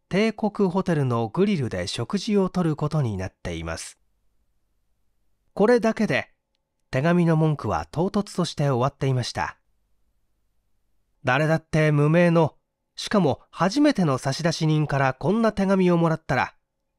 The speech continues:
きっと人違いに相違ないと思うでしょう。ただ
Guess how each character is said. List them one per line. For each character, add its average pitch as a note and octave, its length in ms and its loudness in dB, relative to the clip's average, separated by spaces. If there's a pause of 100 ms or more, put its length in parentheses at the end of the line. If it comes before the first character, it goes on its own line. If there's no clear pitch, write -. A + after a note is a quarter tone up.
(140)
き - 120 -16
っ - 60 -16
と C#3+ 180 2
人 - 240 -2
違 D4 380 2
い - 20 0
に A2 160 -2
相 E3+ 280 0
違 A3 60 0
な A#3+ 140 0
い B3+ 80 -4
と C#3 120 0
思 A2+ 200 0
う - 20 -2
で - 80 -6
し - 100 -8
ょ D2 240 -6
う。 - 1600 -20
た B3 120 2
だ D3+ 300 2